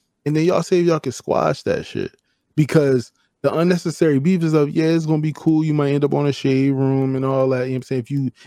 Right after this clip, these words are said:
if you that viral, you know what I'm saying? You know, you might end up on a shade room and all that. But that's that negative stuff, you know what I'm saying? And then all you gonna do is you gonna harp on all the negative comments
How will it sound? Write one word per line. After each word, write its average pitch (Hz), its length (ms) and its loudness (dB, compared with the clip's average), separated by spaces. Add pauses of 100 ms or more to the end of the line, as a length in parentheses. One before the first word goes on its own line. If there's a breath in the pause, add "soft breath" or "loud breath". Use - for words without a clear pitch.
if 131 140 2
you 147 180 2
that 120 400 2
viral, 117 480 2
you 113 60 0
know 120 60 2
what - 20 -
I'm 120 80 0
saying? 123 380 -2 (340 soft breath)
You 135 80 2
know, 131 120 4
you 135 120 2
might 135 160 2
end 131 100 2
up 131 80 0
on 135 140 2
a - 20 2
shade 135 240 0
room 131 200 2
and 127 80 0
all 127 100 0
that. 127 140 0
But 127 320 0 (400 soft breath)
that's 147 180 -2
that 147 160 2
negative 139 480 0
stuff, 92 320 -2
you 120 60 -4
know - 20 -2
what 120 60 -2
I'm - 20 -6
saying? 143 320 -2
And 120 100 2
then 117 380 0 (160)
all 135 280 2
you 139 200 0
gonna 135 320 0
do 147 420 0 (340)
is 117 120 0
you 120 120 2
gonna 110 180 0
harp 123 400 -2
on 107 260 0 (100)
all 120 360 2
the 120 160 0
negative 113 540 0
comments 104 760 -2